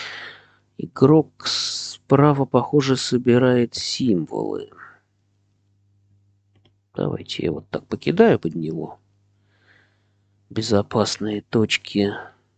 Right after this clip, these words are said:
И бамбуки, кстати, тоже. Может, он, конечно, просто нижние собирает. Он, видите, до сих пор выкидывал только верхние точки. Но, по крайней мере, девятка, восьмёрка, скорее всего, ему не нужны.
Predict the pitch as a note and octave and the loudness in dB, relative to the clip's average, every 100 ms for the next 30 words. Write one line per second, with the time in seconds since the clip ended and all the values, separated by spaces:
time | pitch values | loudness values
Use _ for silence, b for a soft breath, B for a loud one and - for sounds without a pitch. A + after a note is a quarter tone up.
0 | _ _ _ _ _ B2 F#2+ E2 - - | _ _ _ _ _ 0 0 -2 -10 -16
1 | - - D2+ - - - - - - _ | -18 -10 -10 -10 -14 -20 -20 -20 -20 _
2 | _ _ _ _ _ _ _ _ B B | _ _ _ _ _ _ _ _ B B
3 | B B B B _ _ _ _ _ - | B B B B _ _ _ _ _ -20
4 | B B C#3 C#3 D#3 D3 C#3 - D3 D3+ | B B -2 0 4 6 4 2 0 0
5 | - F#3+ D#4 A3+ F#2+ D2 - - E2 D2+ | 4 6 6 6 4 0 -4 0 2 2
6 | A1+ - _ b _ _ - E3 B2 - | 0 -6 _ b _ _ -8 -4 -2 -4
7 | E2 F2 - - - D2+ - C#2 E2 E2 | -6 -6 -6 -2 -2 -2 -4 -4 -2 -2
8 | - E2+ - - C#3 A#3 G#3 - E2+ D2 | 0 -2 0 -2 2 2 0 -4 -8 -8
9 | - - - - - - _ _ _ _ | -8 -8 -8 -10 -14 -14 _ _ _ _
10 | _ _ _ _ _ _ _ _ _ _ | _ _ _ _ _ _ _ _ _ _
11 | _ _ _ _ D#3 G3+ A3+ B2+ B2+ D3 | _ _ _ _ -2 0 2 6 6 8
12 | C3+ A2+ B2 G#2+ G2 G2+ - G2 G2 - | 6 6 4 6 6 6 4 2 2 2
13 | C3+ C#3+ D#3 A2 - F2+ F#2+ - - G#2 | 4 4 4 -2 -6 -4 -4 -6 -8 -8
14 | F#2 F#2 F#2 F2 - E3+ - - - | -8 -8 -8 -10 -12 -16 -14 -14 -14